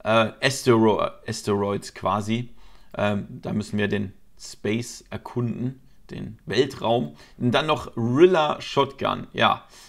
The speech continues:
im Retro-Style ballern wir mit Shotguns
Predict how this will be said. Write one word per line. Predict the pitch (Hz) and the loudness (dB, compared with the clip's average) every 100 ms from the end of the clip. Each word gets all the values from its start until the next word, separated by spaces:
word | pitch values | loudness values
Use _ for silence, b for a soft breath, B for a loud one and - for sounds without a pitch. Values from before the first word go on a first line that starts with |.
| B | B
im | 113 | 0
Retro-Style | 110 165 170 147 - - 139 135 135 135 - | 4 4 2 -6 -4 2 4 4 0 -6 -2
ballern | 117 127 120 | 2 4 4
wir | 113 | 2
mit | 113 - | 2 -6
Shotguns | - - 113 110 - - | -10 -8 -6 -4 -6 -12